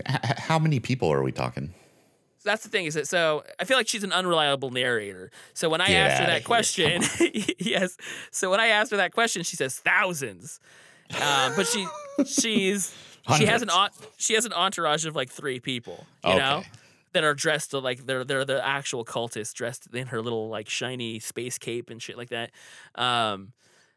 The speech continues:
Speaker 2: and so, yeah, I'm like, "Yeah, thousands? Thousands. All right."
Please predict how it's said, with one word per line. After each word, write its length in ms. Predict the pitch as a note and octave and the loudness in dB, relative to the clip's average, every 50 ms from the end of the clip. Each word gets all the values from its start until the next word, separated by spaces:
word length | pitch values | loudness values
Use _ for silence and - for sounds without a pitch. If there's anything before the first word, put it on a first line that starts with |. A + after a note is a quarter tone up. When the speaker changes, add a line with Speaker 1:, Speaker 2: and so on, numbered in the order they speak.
| _ _ _ - | _ _ _ -6
Speaker 2:
and 760 | - C3+ D3 C#3 C#3 C3+ C3+ C3+ C3+ C3+ C3+ C3 C3 C3 - | -2 0 0 2 2 2 2 2 2 2 2 2 0 0 0
so, 80 | F3 | 2
yeah, 80 | E3+ E3 | 2 2
I'm 60 | D#3+ | 2
like, 120 | D#3+ D#3+ D#3 | 2 2 2
"Yeah, 260 | D3+ D3+ D3+ C3 B2+ | 4 4 2 2 0
thousands? 760 | C3 D#3 E3+ - A#4+ A#4 A4 A4+ A#4 B4 A#4 - - - _ _ _ _ - | 0 0 2 2 2 0 -2 -4 -8 -8 -12 -16 -18 -20 _ _ _ _ 0
Thousands. 600 | F#3 F#3 E3 C#3+ B2+ - D2 - - - - - | 2 2 2 0 -4 -8 -16 -18 -18 -18 -14 -10
All 260 | G2 A2+ D3 E3 C#3+ | -6 -4 -2 0 0
right." 240 | A2+ A2 A2+ B2 - | 0 -2 -6 -8 -16